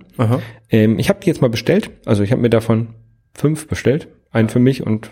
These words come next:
Speaker 2: vier zum Weitergeben. Und ja, da bin ich mal gespannt, ähm, weil diese, diese Papierdinger, die gehen halt echt leicht kaputt.
Speaker 1: Ja. Ja.
Speaker 2: Ähm, genau.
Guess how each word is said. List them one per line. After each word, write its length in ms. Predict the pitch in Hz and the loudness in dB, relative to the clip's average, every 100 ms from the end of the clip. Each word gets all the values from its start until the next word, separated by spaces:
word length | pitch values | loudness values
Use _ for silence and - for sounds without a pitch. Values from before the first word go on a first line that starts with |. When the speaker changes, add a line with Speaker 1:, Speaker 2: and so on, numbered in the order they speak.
| _ | _
Speaker 2:
vier 220 | - 117 | -4 -2
zum 120 | 110 | 2
Weitergeben. 500 | 113 123 113 165 208 - - - - - - _ _ | 2 2 2 0 -6 -12 -20 -20 -20 -20 -20 _ _
Und 880 | 131 135 135 135 139 135 131 135 139 | 0 2 2 2 0 -2 -2 -2 0
ja, 120 | 107 - - _ | -2 -4 -20 _
da 100 | - | -2
bin 140 | 127 143 | 0 2
ich 60 | |
mal 100 | 143 | 2
gespannt, 520 | 131 - 131 156 - 214 | 0 0 -2 -2 -6 -4
ähm, 460 | 127 127 123 120 - - _ - | 0 0 0 -4 -12 -20 _ -2
weil 120 | 123 | 2
diese, 200 | 139 135 | 2 2
diese 320 | 131 131 123 | 2 2 2
Papierdinger, 680 | 120 - 123 160 156 147 123 | -2 -4 0 0 2 2 2
die 100 | 120 | 2
gehen 180 | 123 113 | 2 2
halt 200 | 107 117 | 0 2
echt 360 | 107 104 - | 2 0 0
leicht 300 | 107 110 110 | 0 2 0
kaputt. 440 | 117 110 117 110 - _ - | -2 2 0 0 -8 _ -20
Speaker 1:
Ja. 180 | 107 - _ _ _ - - - - _ _ _ _ | -18 -20 _ _ _ -20 -20 -20 -20 _ _ _ _
Ja. 360 | 101 98 98 98 | 2 4 4 2
Speaker 2:
Ähm, 200 | 101 104 - | 0 -2 -2
genau. 380 | 127 110 87 | -2 -2 -6